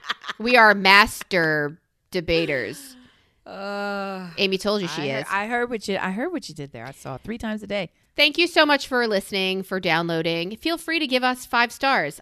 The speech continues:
Speaker 1: Uh, people say that. I'm assuming that you're supposed to do that and I'm supposed to ask for it, but I haven't, and I think I should. So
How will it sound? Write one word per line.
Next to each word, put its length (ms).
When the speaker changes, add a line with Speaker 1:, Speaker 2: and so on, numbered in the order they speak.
Speaker 1:
Uh, 140
people 240
say 180
that. 320
I'm 320
assuming 400
that 240
you're 120
supposed 340
to 60
do 180
that 160
and 100
I'm 80
supposed 300
to 100
ask 240
for 200
it, 180
but 360
I 60
haven't, 460
and 140
I 60
think 200
I 80
should. 340
So 400